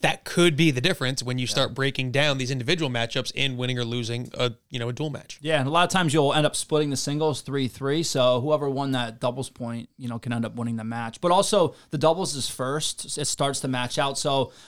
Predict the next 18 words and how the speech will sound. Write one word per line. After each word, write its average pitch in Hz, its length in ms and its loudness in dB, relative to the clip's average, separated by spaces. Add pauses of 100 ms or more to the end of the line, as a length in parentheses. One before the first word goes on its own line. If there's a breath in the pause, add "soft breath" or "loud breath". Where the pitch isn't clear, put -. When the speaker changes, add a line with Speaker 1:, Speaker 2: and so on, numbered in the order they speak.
Speaker 2:
a 143 40 -2
lot 170 180 6
of - 60 -6
times 156 180 0
whoever 151 160 2
gets 143 200 -2
that 131 180 0
doubles 135 340 0
point 127 540 -4 (240 soft breath)
is 123 120 -4
really 151 220 4
riding 127 380 0
high 123 260 -4
going 123 220 -2
into 120 180 -4
the 113 60 -8
singles. 117 480 -4
So 113 400 -4